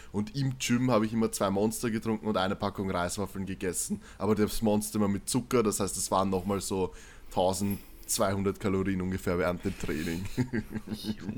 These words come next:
Aber und Booster auch. Also immer Monster mit Booster und dann noch ein Monster, wenn der, äh, Mainlift vorbei war. Also wenn ich zum Beispiel Primary Squat hatte,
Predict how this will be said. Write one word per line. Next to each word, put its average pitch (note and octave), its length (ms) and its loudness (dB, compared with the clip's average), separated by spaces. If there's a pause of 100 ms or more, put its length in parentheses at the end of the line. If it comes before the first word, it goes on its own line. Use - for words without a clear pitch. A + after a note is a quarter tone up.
(880)
Aber C#3+ 200 8
und E3+ 200 8
Booster E3 380 8
auch. A#2 320 10
Also A#2+ 200 6
immer D3 160 10
Monster C#3+ 460 8
mit E3 260 4
Booster F#3 540 6
und C#3+ 160 2
dann B2+ 200 6
noch B2+ 240 6
ein B2+ 100 8
Monster, A2+ 520 4
wenn A2 280 4
der, G#2 840 6
äh, F#2+ 40 0
Mainlift F#2+ 500 0
vorbei D#2+ 340 -2
war. E2 180 -2 (440)
Also F2+ 180 0
wenn G2+ 60 4
ich G#2 100 2
zum A2+ 120 4
Beispiel G#2+ 180 2
Primary A2 480 6
Squat G#2+ 360 2
hatte, C3 360 2